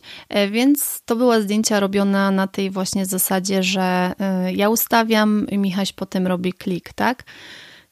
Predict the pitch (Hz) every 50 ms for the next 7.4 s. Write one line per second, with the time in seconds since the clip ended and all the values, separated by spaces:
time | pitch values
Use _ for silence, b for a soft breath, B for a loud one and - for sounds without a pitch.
0 | - - - 339 320 277 311 294 262 226 220 208 196 196 185 - - 190 190 190
1 | 180 170 165 - - - - - - - - 226 254 285 277 277 269 277 247 254
2 | 254 - 247 233 233 - 233 214 202 202 - - 190 - - 196 190 185 185 185
3 | - - 202 196 190 190 190 196 202 190 - - 202 196 196 190 - - - 196
4 | 190 190 185 - - 190 185 - - - 185 - - - 190 185 185 185 185 185
5 | 180 180 180 180 175 180 196 196 196 196 196 196 - - 190 185 185 190 190 196
6 | 190 202 214 202 196 196 - - 196 185 - - 190 185 180 180 185 185 175 175
7 | 214 233 285 339 - - -